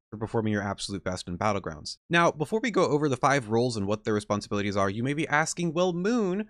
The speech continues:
how do I know what role I am? How do I know if I'm a stealth, or if I'm a ranged D P S, or a melee D P S?" No need to fret,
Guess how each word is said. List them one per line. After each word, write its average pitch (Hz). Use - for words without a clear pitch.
how 139
do 196
I 185
know 135
what 156
role 190
I 156
am? 90
How 120
do 160
I 165
know 151
if 151
I'm 143
a 151
stealth, 196
or 104
if -
I'm 113
a 131
ranged 175
D 127
P 113
S, 101
or 160
a 180
melee 214
D 139
P 92
S?" 104
No 151
need 175
to 156
fret, -